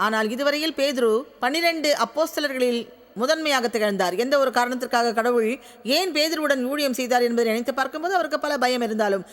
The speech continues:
படகை விட்டு வெளியே வரவே செய்தார். சிலர் அதை செய்ய விரும்புவதில்லை. அவர்கள் என்றைக்கும் எதையும் செய்ய தயாராக இல்லை. தோற்று விடுவோமோ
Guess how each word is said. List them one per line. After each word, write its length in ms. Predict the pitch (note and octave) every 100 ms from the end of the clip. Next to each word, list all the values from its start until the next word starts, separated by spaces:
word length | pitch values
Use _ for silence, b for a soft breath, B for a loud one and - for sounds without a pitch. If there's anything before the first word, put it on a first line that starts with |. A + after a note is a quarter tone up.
| B
படகை 320 | C4+ D#4+ F4 F4+
விட்டு 420 | E4 D4+ C#4+ C#4 -
வெளியே 260 | A3 C4+ C4+ G#3+
வரவே 400 | G#3 G3 G3 F#3+
செய்தார். 480 | - F3+ E3 - - - - - _ _ _ _ _ _ _ _ _ _ _ _ _ _ _ _ D#4+ D4+ - - - - - - - - - - - - - - - - - - - -
சிலர் 240 | E4 D4+
அதை 140 | C#4+ C4+
செய்ய 200 | D#4+ E4+
விரும்புவதில்லை. 540 | D4 D4 C#4 B3+ B3+ D#4 E4
அவர்கள் 280 | C#4+ C4+ C#4
என்றைக்கும் 400 | D#4+ F#4+ F#4 D#4
எதையும் 260 | D4 E4 D#4+
செய்ய 160 | D4+ C#4
தயாராக 400 | C4+ C4 A#3+ G#3 F#3
இல்லை. 160 | D#3 - -
தோற்று 300 | - F4+ G#4 F#4
விடுவோமோ 400 | E4+ D#4+ C#4+